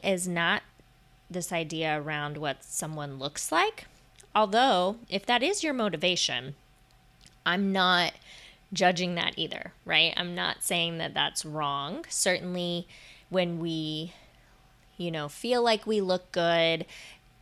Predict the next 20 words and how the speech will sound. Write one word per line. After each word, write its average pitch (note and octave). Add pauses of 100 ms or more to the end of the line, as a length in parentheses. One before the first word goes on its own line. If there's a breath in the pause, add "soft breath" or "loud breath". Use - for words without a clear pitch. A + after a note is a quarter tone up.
(120)
we E3
definitely F3
are E3
gonna D#3+
have D#3+ (400 loud breath)
a D#3
more D#3+
positive C4
outlook, D#3 (380 loud breath)
and E3
we're D#3+
going G3
to F#3
have, D#3+
um, D3
even F#3+
things E3+
like C#3
better C3+
posture. A3